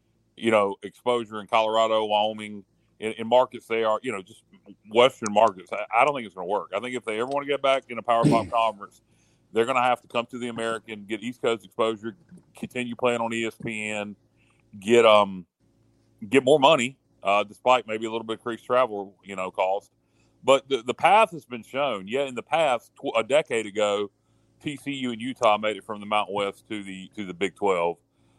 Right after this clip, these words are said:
Speaker 1: but, and to the Pac-twelve at the time, Utah. But that hasn't happened in years. The path here recently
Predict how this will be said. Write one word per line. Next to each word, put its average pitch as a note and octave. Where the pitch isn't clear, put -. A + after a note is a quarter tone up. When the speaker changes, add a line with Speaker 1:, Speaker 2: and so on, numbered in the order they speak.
Speaker 1:
but, A2
and G#2
to A2
the F#2+
Pac-twelve E2
at E2+
the F#2
time, F2+
Utah. E2
But A#2
that D3
hasn't A#2+
happened A2+
in F#2
years. F#2+
The G#2
path D3+
here B2+
recently A2+